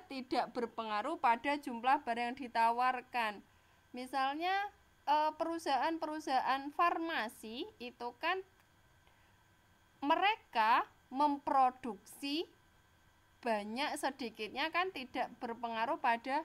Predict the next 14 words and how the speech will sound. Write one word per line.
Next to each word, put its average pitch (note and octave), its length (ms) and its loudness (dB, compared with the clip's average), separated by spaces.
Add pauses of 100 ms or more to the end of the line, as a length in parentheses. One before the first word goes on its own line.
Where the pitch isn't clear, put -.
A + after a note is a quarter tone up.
harga, A#3+ 560 -2
tetapi A3 720 -4
mereka B3+ 540 -2
memproduksi B3 920 -4
itu B3+ 280 -12
kan F4 240 -2
dari B3+ 340 -6
segi, E4 380 -8
memang C#4 440 -6
dari B3+ 280 -6
segi C4 320 -8 (520)
kebutuhan, C4 1200 -4
ya, B3 240 -2
kebutuhan B3 680 -6